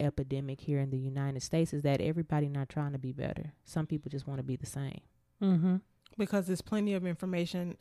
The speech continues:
Speaker 3: out there that will confirm that things are not the way you learned them.
Speaker 1: Mm-hmm. Or the life that you lived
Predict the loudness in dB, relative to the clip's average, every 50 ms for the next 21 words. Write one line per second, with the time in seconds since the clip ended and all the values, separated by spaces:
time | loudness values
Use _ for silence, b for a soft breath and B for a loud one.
0 | -4 -2 0 -2 -2 -2 -2 -2 -2 -2 -2 -2 -2 -2 -2 -2 -4 -6 -6 -6
1 | -8 -6 -4 -2 -2 -2 0 0 -2 -4 -4 -4 -4 -6 -6 -8 b b b b
2 | b b b b b b b _ _ _ _ _ _ _ _ _ _ _ _ _
3 | _ _ _ -14 -4 0 2 2 4 4 2 2 2 2 2 2 0 0 2 2
4 | 2 0 0 0 -2 0 0 0 -2 -2 0 0 2 2 2 0 0 -2 -2 -2
5 | -4 -4 -4 -8 -10 -14 _ _ _ _ _ _ _ _ _ _ _ -6 -4 -2
6 | -2 -2 -2 -4 -4 -8 _ -16 -4 4 6 8 8 8 6 4 -4 -6 -4 0
7 | 2 2 2 2 2 2 0 0 0 -2 -4 -4 -4 -4 -4 -2 0 0 0 0
8 | 0 -2 -4 -8 -18